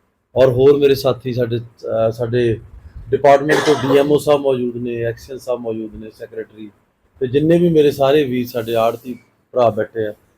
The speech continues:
ਸਾਡੇ ਕੌਂਸਲਰ ਸਾਹਿਬਾਨ ਬੈਠੇ ਆ। ਸੋ ਅੱਜ, ਅਹ, ਖਾਸ ਤੌਰ ਤੇ ਚਰਚਾ ਕੀਤੀ ਗਈ, ਸ-, ਜੋ ਸਮੱਸਿਆਵਾਂ ਆ ਰਹੀਆਂ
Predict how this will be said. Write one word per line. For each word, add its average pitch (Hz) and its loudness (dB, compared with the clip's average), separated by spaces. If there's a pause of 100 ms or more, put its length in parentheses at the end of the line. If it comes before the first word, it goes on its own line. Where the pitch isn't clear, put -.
(180)
ਸਾਡੇ 123 -2
ਕੌਂਸਲਰ 143 0
ਸਾਹਿਬਾਨ 123 -4
ਬੈਠੇ 110 -10
ਆ। 104 -16 (520)
ਸੋ 151 6
ਅੱਜ, 147 2
ਅਹ, 127 2
ਖਾਸ 127 -2
ਤੌਰ 131 2
ਤੇ 131 -2
ਚਰਚਾ 123 -4
ਕੀਤੀ 127 -12
ਗਈ, 127 -6
ਸ-, - -16 (200)
ਜੋ 123 0
ਸਮੱਸਿਆਵਾਂ 120 -4
ਆ 127 2
ਰਹੀਆਂ 127 -4